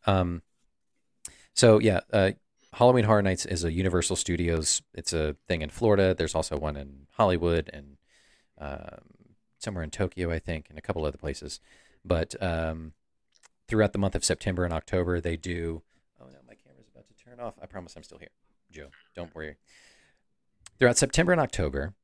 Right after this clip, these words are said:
they like to do this thing where after hours they set up, um, haunted houses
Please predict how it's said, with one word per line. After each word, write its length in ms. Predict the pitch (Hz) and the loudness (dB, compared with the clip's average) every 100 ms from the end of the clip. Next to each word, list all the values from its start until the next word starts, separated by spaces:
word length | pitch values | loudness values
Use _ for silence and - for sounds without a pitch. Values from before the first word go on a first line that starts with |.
| _ _ _ _ _ - | _ _ _ _ _ -16
they 220 | 107 113 | 2 4
like 240 | 117 110 101 | 6 4 4
to 120 | 113 | -2
do 220 | 95 104 | 2 2
this 200 | 101 95 | 4 2
thing 180 | - 92 | 0 -2
where 240 | 90 85 | 0 0
after 360 | 110 123 - 101 | 2 2 2 2
hours 640 | 95 85 67 73 - - - _ _ - | 2 2 -2 -6 -8 -8 -12 _ _ -6
they 100 | 87 | -4
set 260 | - 85 | -2 -2
up, 260 | 82 80 - - - _ - | 0 -2 -4 -16 -20 _ -10
um, 560 | 82 80 80 78 80 _ _ _ _ _ _ _ _ _ - - _ | -6 -6 -8 -10 -16 _ _ _ _ _ _ _ _ _ -18 -18 _
haunted 300 | - 127 107 | 0 0 0
houses 640 | 113 - - - - - | -4 -4 -4 -6 -6 -6